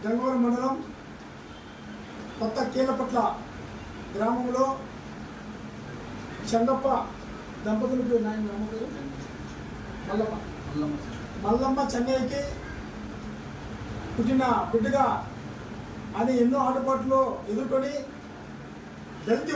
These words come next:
ఉద్యమాల్లో కీలకమైన పాత్ర పోషించి అస-, అవసరమైతే జైలు కూడా పోయే సందర్భంలో కూడా ఆయనకి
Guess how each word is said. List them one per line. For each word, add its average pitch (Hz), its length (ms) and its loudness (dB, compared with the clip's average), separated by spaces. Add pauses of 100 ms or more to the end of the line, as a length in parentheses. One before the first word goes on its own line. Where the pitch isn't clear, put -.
ఉద్యమాల్లో 269 440 4 (120)
కీలకమైన 277 440 2 (120)
పాత్ర 254 160 0 (100)
పోషించి 254 420 0 (1800)
అస-, 277 240 2
అవసరమైతే 277 460 2 (120)
జైలు 254 260 2
కూడా 277 220 4
పోయే 269 120 2 (100)
సందర్భంలో 269 640 0
కూడా 269 180 4
ఆయనకి 254 360 2